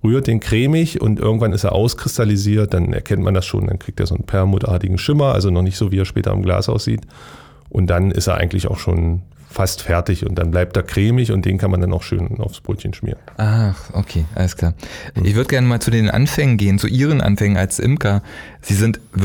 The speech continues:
Speaker 2: Wirtschaftsinformatiker, habe ich
Speaker 1: Mhm.
Speaker 2: ja schon gesagt. Das scheint ja irgendwie nicht so zwangsläufig auf die Imkerei hinauszulaufen. Wie kommt man auf so ein Hobby?
Speaker 1: Na, ich arbeite gern und viel und hab mir dann aber irgendwann festgestellt, dass es vielleicht, äh, wenig Raum oder gar keinen Raum für irgendwelche Hobbys gab,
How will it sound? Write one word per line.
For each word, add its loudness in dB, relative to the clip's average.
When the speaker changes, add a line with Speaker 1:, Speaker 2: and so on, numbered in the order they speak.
Speaker 2:
Wirtschaftsinformatiker, 0
habe 2
ich 4
Speaker 1:
Mhm. 4
Speaker 2:
ja 2
schon 2
gesagt. 0
Das 0
scheint 2
ja 2
irgendwie 2
nicht 4
so 2
zwangsläufig 0
auf -2
die -2
Imkerei 2
hinauszulaufen. 2
Wie 2
kommt -2
man 2
auf 0
so 0
ein 4
Hobby? 2
Speaker 1:
Na, 2
ich 0
arbeite 0
gern 2
und 0
viel 0
und -2
hab 0
mir 0
dann 2
aber 2
irgendwann 2
festgestellt, -2
dass 0
es -4
vielleicht, -2
äh, 0
wenig 0
Raum 2
oder 2
gar 0
keinen 0
Raum 0
für -4
irgendwelche 0
Hobbys -2
gab, 0